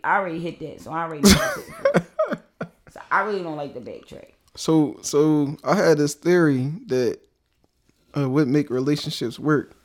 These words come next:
Speaker 2: Uh, I had got into, like, a little debate with somebody I knew. So I just want your opinion on it. So I feel like a relationship only work if both people put that first before everything.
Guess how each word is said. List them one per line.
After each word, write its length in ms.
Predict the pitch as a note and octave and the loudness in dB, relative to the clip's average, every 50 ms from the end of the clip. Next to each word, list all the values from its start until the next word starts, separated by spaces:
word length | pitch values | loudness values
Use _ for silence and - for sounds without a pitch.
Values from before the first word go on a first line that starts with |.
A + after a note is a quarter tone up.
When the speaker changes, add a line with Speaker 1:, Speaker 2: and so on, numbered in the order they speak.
| _ - | _ -8
Speaker 2:
Uh, 140 | B2 A#2 B2 | -4 -4 -2
I 80 | C3+ | -2
had 320 | D3 D3 C#3 C#3 C3 B2 B2 | 0 0 0 0 0 0 0
got 140 | C3 B2+ - | 0 0 0
into, 200 | B2+ - - C3 | 0 -2 -2 0
like, 180 | B2 A#2+ A#2 - | 0 -2 -2 -2
a 40 | C3 | -2
little 440 | C3 B2 A#2+ A#2+ A#2 A2 A2+ B2 - _ _ _ _ _ _ _ _ _ _ _ - - | -2 0 0 0 -2 -2 -4 -6 -10 _ _ _ _ _ _ _ _ _ _ _ -6 -4
debate 380 | B2+ A2+ A2 C3+ D#3 D3+ A2 F2 | -4 0 2 4 4 4 2 0
with 140 | B2 B2+ | -4 -4
somebody 320 | - - B2+ B2 A#2+ A#2 A#2 | -4 -4 -4 -2 -2 -2 -2
I 60 | A#2 | -2
knew. 360 | B2 C3 C#3+ C3 A#2+ A#2+ C#3 - - _ _ - | -2 0 -2 -2 -2 -4 -6 -10 -12 _ _ -18
So 180 | - - A2 B2+ | -10 -4 -2 0
I 60 | C#3+ | 0
just 160 | C#3+ C#3 B2 | 0 0 -2
want 240 | B2+ B2+ B2 A#2+ - D3 | -2 -2 -2 -2 -2 -2
your 100 | C3 B2 | -2 -2
opinion 400 | B2+ - D#3 C3 B2 A#2+ A#2+ A#2+ | -2 -4 -2 -2 0 0 -2 -2
on 160 | A#2 A2+ A2+ | -2 -2 -4
it. 80 | A#2 | -6
So 420 | - - B2+ B2 B2 A#2+ A#2+ C3 C3+ _ _ _ _ _ _ _ _ _ _ _ _ _ - - | -6 -4 -2 -2 -2 -2 -4 -6 -8 _ _ _ _ _ _ _ _ _ _ _ _ _ 0 4
I 100 | B2+ D3 | 6 6
feel 240 | - - E3 D#3 D3+ | 6 8 8 8 10
like 220 | D3 C#3 C3 A2+ | 10 8 6 4
a 80 | A#2 A#2+ | 0 0
relationship 680 | A#2+ A#2+ C3 D3 D#3 D#3 D3+ C#3+ - - D3 B2+ - - - _ - | 2 2 4 4 2 2 0 -4 -2 0 0 0 -2 -6 -12 _ -2
only 240 | C3 C#3 C#3 C#3+ C3+ | 0 0 2 2 0
work 340 | B2 C3 D3 D3 C#3 C#3+ - | 2 4 4 4 2 2 -2
if 160 | A#2 A2+ G#2+ | -4 -4 -4
both 320 | G2+ A2+ B2+ C#3 C#3+ C#3 - | -2 2 2 2 2 0 -2
people 380 | - D3+ - - B2+ A#2+ A2 | -4 -4 -2 -2 -4 -4 -4
put 260 | - - C#3+ G2+ - | -4 -6 -6 -4 -2
that 260 | B2+ B2 B2 - - - | -2 0 0 -2 -4 -4
first 460 | - C3+ C3 B2 A2+ - - - - | -2 0 0 0 0 -2 -8 -10 -8
before 380 | A#2 G#2+ - - B2 B2 A2+ F2+ | -6 -6 -4 -2 -2 0 0 0
everything. 540 | A2 B2+ B2 A#2 G#2+ - F#2+ G#2 A2+ C3 | 0 0 0 -2 -4 -6 -8 -8 -8 -8